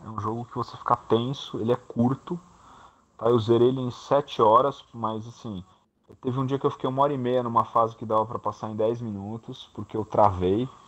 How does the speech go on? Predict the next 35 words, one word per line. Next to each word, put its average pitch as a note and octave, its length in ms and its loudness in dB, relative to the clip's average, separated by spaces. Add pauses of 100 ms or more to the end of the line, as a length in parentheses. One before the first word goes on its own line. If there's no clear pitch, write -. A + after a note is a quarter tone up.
(1900)
E, G#2+ 640 0
então A#2 280 0
é B2+ 40 2
um B2+ 40 2
jogo A#2 280 2
que - 80 -16
você A#2+ 120 -6
consegue A#2+ 420 -2
zerar A2 260 4
em A2+ 60 -2
quatro, A2 340 4
cinco B2 320 -6
horas, G#2 400 4
aí G#2+ 160 -6
você A2+ 200 -12
vê A2 260 -4
gameplay A2 560 -6
no, G#2 300 -6
no, G2 260 -10
no G#2 180 -6
YouTube G#2+ 440 -6
de A#2+ 200 -6
menos A#2 320 -2
de B2+ 80 -6
duas B2 360 0
horas, F2 320 0
assim, F2 200 -12
é F#2+ 40 -10
um F#2+ 40 -10
jogo G#2+ 180 -6
curtinho, B2 600 -2
mas B2 160 0
é B2 60 0
uma A#2+ 80 -2
experiência A#2 640 -2